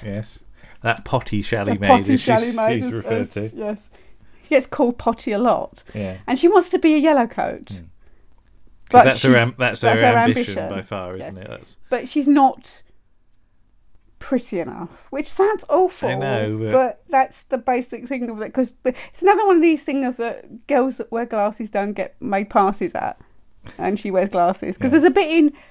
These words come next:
Speaker 2: I think it's one of the episodes we're going to talk about in a bit, and they've got a masked ball, and she's got the mask on with her glasses on top,
Speaker 1: Yeah.
Speaker 2: which would be me, 'cause she can't see anything without them.
Speaker 1: <laughs> And me.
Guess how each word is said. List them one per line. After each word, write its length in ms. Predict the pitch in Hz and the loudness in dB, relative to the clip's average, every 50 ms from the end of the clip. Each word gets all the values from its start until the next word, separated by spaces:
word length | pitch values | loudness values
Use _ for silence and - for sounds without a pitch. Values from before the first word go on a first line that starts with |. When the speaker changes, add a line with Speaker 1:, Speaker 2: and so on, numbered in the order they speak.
| _ - _ | _ -18 _
Speaker 2:
I 40 | - | -2
think 220 | - 359 330 311 - | 0 0 0 0 -2
it's 300 | - - - - - - - _ _ _ | -6 -10 -12 -18 -20 -20 -20 _ _ _
one 120 | - 233 240 | -8 -6 -4
of 40 | 247 | -4
the 80 | 240 | -4
episodes 300 | 226 - - 247 233 247 | -4 -4 -4 -4 -4 -4
we're 60 | - | -6
going 140 | - 226 226 220 | -8 -8 -8 -6
to 60 | - | -4
talk 180 | - 254 247 | -4 -4 -4
about 160 | - - - - | -4 -8 -8 -8
in 80 | 196 | -8
a 40 | 208 | -8
bit, 240 | 208 220 214 190 - | -6 -6 -6 -6 -6
and 120 | - 190 214 | -4 -4 -4
they've 100 | 240 233 | -2 2
got 200 | 247 240 220 - | 2 2 2 4
a 40 | 233 | 6
masked 440 | 247 254 240 226 233 233 - - - | 6 6 6 4 2 0 -4 -6 0
ball, 380 | 302 294 240 175 151 156 - - - - - - | 0 2 2 2 -2 -4 -10 -16 -20 -20 -18 -16
and 80 | 262 247 | -10 -8
she's 100 | 285 269 | -2 0
got 140 | - 320 302 | 2 2 2
the 60 | 311 | 4
mask 400 | 330 349 349 349 339 - - - | 4 4 6 4 2 0 -2 -8
on 160 | 185 165 196 | -8 -8 -8
with 100 | 214 220 | -8 -8
her 60 | 226 | -6
glasses 400 | 220 - 294 294 294 277 - 254 | -4 -2 -2 -2 -2 -4 -6 -8
on 160 | 269 254 254 247 | -6 -6 -6 -4
top, 440 | - 233 190 - - - - - - - - | -4 -4 -4 -4 -6 -10 -16 -20 -20 -14 -10
Speaker 1:
Yeah. 240 | 107 98 82 78 80 - - - - - | -8 -8 -8 -10 -12 -16 -16 -16 -18 -16
Speaker 2:
which 180 | - - - | -16 -14 -14
would 120 | - 190 - | -14 -12 -10
be 80 | - | -8
me, 480 | - 208 202 196 - - 165 180 208 - - - - - - - | -6 -2 -2 -2 -2 -2 -4 -6 -6 -8 -14 -20 -20 -20 -20 -10
'cause 140 | - 220 | -8 -8
she 60 | - - | -4 2
can't 200 | - - 208 220 | 4 4 4 4
see 100 | 254 214 | 4 2
anything 260 | 196 196 208 233 175 | 2 2 0 0 2
without 440 | 208 165 196 196 196 185 - - - | 4 6 6 6 6 4 2 0 -2
them. 200 | 165 170 - 214 | -2 -4 -4 -6
Speaker 1:
<laughs> 40 | |
And 240 | 160 156 151 151 127 | -6 -8 -8 -6 -8
me. 200 | 98 95 107 123 | -8 -10 -10 -12